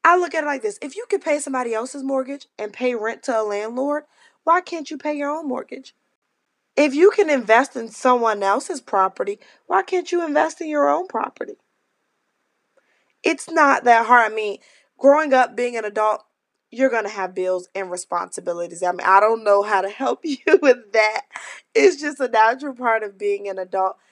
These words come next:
But having a mortgage shouldn't be scary, because if you have a rent payment, you're paying someone else's mortgage already. Having a mortgage, you're just investing in yourself. So don't be intimidated by having a,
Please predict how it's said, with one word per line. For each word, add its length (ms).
But 140
having 380
a 80
mortgage 560
shouldn't 500
be 140
scary, 760
because 680
if 140
you 140
have 240
a 100
rent 360
payment, 480
you're 240
paying 360
someone 360
else's 320
mortgage 420
already. 640
Having 280
a 80
mortgage, 420
you're 140
just 240
investing 560
in 180
yourself. 640
So 440
don't 240
be 120
intimidated 720
by 140
having 380
a, 120